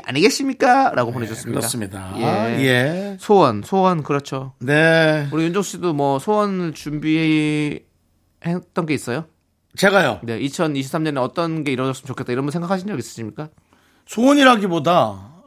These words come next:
Speaker 2: 그건 이제, 이제 저 소원은
Speaker 1: 어.
Speaker 2: 아니고 이제 급-, 급한
Speaker 1: 목표?
Speaker 2: 거죠.
Speaker 1: 목표?
Speaker 2: 예, 예, 급-,
Speaker 1: 예.
Speaker 2: 급한 거죠.
Speaker 1: 아, 그렇죠. 예, 알겠-, 알겠습니다.
Speaker 2: 목표도 아닌 것 같아요. 이제
Speaker 1: 예, 예.
Speaker 2: 얘기 안 할게요. 여러분
Speaker 1: 알겠습니다.
Speaker 2: 지긋지긋하시잖아요.
Speaker 1: 예.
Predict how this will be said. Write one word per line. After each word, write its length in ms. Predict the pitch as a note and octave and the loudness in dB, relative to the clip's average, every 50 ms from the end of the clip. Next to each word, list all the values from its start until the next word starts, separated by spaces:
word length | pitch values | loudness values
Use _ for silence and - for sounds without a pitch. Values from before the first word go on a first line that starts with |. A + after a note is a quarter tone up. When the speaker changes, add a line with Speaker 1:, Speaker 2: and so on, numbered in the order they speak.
| A#3+ G3 A#2 | -20 -18 -12
Speaker 2:
그건 240 | - D#3 F3 F#3+ E3+ | -10 -8 -8 -8 -8
이제, 180 | C#3+ C#3 G#3 A3+ | -10 -10 -8 -8
이제 220 | D#3 C#3+ F#3+ G#3 | -6 -6 -6 -6
저 220 | - - E3+ D#3+ | -6 -8 -10 -10
소원은 920 | - - F3 B3+ C#4+ D#4 D4+ C#4 C4 A#3 G3+ F#3 E3+ D3+ C#3+ D3 D#3 C#3+ C3+ A2 | -10 -8 -6 -4 -2 0 2 2 4 4 4 4 2 0 -2 -4 -8 -8 -6 -4
Speaker 1:
어. 220 | A#2+ A#2 A2 G#2 F#2+ F2+ | -2 -2 -2 -2 -2 -2
Speaker 2:
아니고 380 | D#3 D3+ C#3+ C3+ B2+ D3+ C#3+ | -2 -2 -2 -2 -2 -2 -2
이제 360 | B2+ A2+ C3 A#2+ A#2 A2 G2+ - - | -2 -2 -4 -4 -4 -6 -8 -8 -6
급-, 320 | - B2 - - - _ | -6 -6 -6 -8 -12 _
급한 300 | - D3 C#3+ C#3+ G#3+ C4 | 2 4 6 6 6 8
Speaker 1:
목표? 60 | A3+ F3 | 8 6
Speaker 2:
거죠. 240 | C#3 A2+ D#3+ G3 F#3 | 6 6 4 2 2
Speaker 1:
목표? 280 | - - - - - C3+ | 0 -2 -4 -4 -2 0
Speaker 2:
예, 20 | C3+ | 0
예, 360 | C3+ B2+ B2 C3 C3 B2+ A#2+ - | 0 0 0 0 -2 -2 -4 -6
급-, 80 | - A2+ | -6 -6
Speaker 1:
예. 160 | A#2 A2 G#2+ - | -6 -6 -6 -8
Speaker 2:
급한 260 | - G#2+ C3 E3+ G#3+ | -8 -8 -6 -4 -4
거죠. 160 | D#3 B2+ A2 | -4 -4 -2
Speaker 1:
아, 140 | A2 A2 G#2+ | -2 -2 -2
그렇죠. 300 | A#2+ A#2 A#2 - - B2+ G2 | -4 -6 -8 -8 -10 -12 -10
예, 60 | A2 | -6
알겠-, 380 | A2+ C3 D3+ E3 F3+ E3+ - - - | -2 0 0 0 0 -2 -6 -8 -6
알겠습니다. 260 | C#3+ D3+ E3 F3 D#3+ | -4 0 2 4 4
Speaker 2:
목표도 320 | D#3 - - B3 B3+ C#4 | 4 4 4 4 6 6
아닌 180 | A#3 F3+ F3 G3 | 6 6 4 4
것 60 | A3+ | 4
같아요. 360 | F#3+ D#3 - C#3+ D#3+ F3 F3 D#3+ | 4 2 2 -2 -4 -4 -4 -4
이제 140 | B2 - | -2 0
Speaker 1:
예, 60 | F3+ D#3 | 2 2
예. 20 | |
Speaker 2:
얘기 140 | E3 F#3+ A3 | 2 2 2
안 100 | F3 C3+ | 0 2
할게요. 280 | C#3+ E3 E3 - A#3+ F#3+ | 0 0 0 0 0 2
여러분 140 | D#3 D3 E3+ | 4 4 4
Speaker 1:
알겠습니다. 320 | F3+ G#3 F#3+ - E3+ G#3 - | 4 2 2 2 0 -2 0
Speaker 2:
지긋지긋하시잖아요. 640 | C#4 B3 B3 - G#3+ G3+ F#3 - A3+ G3 D#3 C3+ C#3+ | 0 0 2 2 0 0 0 -2 -2 -2 0 0 0
Speaker 1:
예. 300 | C#3+ C#3 C3+ C3+ C#3 | 0 0 0 -2 -6